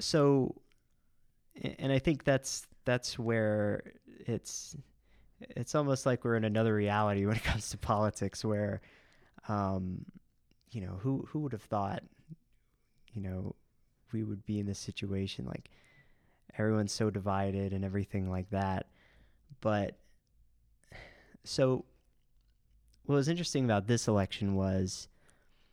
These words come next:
I guess, first of all, the, the polls were wrong. <laughs> Um, the polls had just like twenty sixteen, Trump was behind by eight percent or nine percent,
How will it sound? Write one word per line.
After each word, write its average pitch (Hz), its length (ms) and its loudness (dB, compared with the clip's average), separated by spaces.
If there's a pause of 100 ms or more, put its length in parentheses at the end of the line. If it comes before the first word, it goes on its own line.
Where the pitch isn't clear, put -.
(1400)
I 127 60 -4
guess, 120 180 2
first 156 320 2
of 113 80 2
all, 101 260 6
the, 98 120 0 (540)
the 113 100 0
polls 151 340 4
were 107 160 4
wrong. 90 340 -2 (320)
<laughs> - 60 -4 (720)
Um, 110 520 6 (640)
the 113 100 0
polls 156 420 0
had 110 400 0 (440)
just 151 200 0
like 131 140 2
twenty 120 220 2
sixteen, 95 680 -2 (500)
Trump 110 300 -2
was 110 160 0
behind 101 500 -4
by 120 120 2
eight 135 280 -2
percent 92 560 -2
or 104 100 -4
nine 127 280 0
percent, 95 680 -4